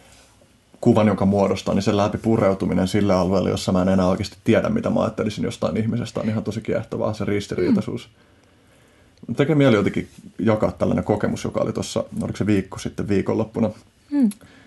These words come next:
Speaker 1: Mä olin metroasemalla ja ja tyypilliseen tapaani läppärisylissä jotain,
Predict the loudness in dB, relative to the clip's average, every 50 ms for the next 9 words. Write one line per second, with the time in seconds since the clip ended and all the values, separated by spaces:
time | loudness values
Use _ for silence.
0 | -20 -20 -20 _ _ _ -6 -2 0 0 2 2 0 0 -2 -4 -10 -20 _ _
1 | _ _ _ _ _ _ _ _ _ _ _ _ _ _ _ _ _ _ _ _
2 | _ _ _ _ _ _ _ _ -14 -6 0 4 6 6 6 4 2 0 2 2
3 | 2 2 0 0 2 2 2 2 2 2 2 0 -4 -10 _ _ _ _ _ -8
4 | -4 -2 -2 -2 -2 -4 -6 -2 0 0 2 2 0 0 0 0 0 0 0 -2
5 | 0 0 0 0 2 0 -2 -6 -10 _ _ _ _ _ _ _ _ _ _ -6
6 | -2 0 0 0 0 0 -2 -2 -2 -2 -4 -4 -4 -2 -4 -4 -4 -4 -6 -6
7 | -6 -8 -12 -10 -4 -2 -2 -2 -2